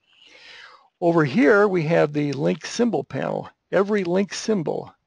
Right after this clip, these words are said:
is shown in a table. Again, top, time goes top to bottom. In this case, we're seeing four lanes. One,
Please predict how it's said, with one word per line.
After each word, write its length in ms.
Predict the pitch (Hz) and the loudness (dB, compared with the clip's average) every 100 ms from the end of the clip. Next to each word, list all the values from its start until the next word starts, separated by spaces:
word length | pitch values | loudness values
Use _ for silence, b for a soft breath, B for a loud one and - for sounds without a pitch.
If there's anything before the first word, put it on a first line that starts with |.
| _ - | _ -12
is 140 | 151 | -10
shown 260 | - 165 165 | -4 -2 0
in 120 | 160 | 0
a 80 | 156 | -2
table. 420 | - 180 156 - | 0 0 0 -4
Again, 320 | 147 151 151 | -6 -6 -6
top, 300 | - 165 151 _ _ B B B B | -2 -2 -2 _ _ B B B B
time 220 | - 165 160 | -2 0 0
goes 280 | 147 135 - | -2 -4 -6
top 340 | - 170 - | -2 -2 -2
to 80 | 147 | -6
bottom. 520 | 123 151 135 - - _ b b b b b _ | 0 2 2 -2 -8 _ b b b b b _
In 60 | 135 | -12
this 140 | 143 | -10
case, 360 | - 165 151 - | -4 -2 -2 -6
we're 60 | 135 | -8
seeing 320 | - 151 131 | -4 -4 -4
four 320 | - 175 170 | -4 0 4
lanes. 420 | 160 147 - - | 4 2 -2 -8
One, 480 | 143 165 190 208 | -4 0 0 -2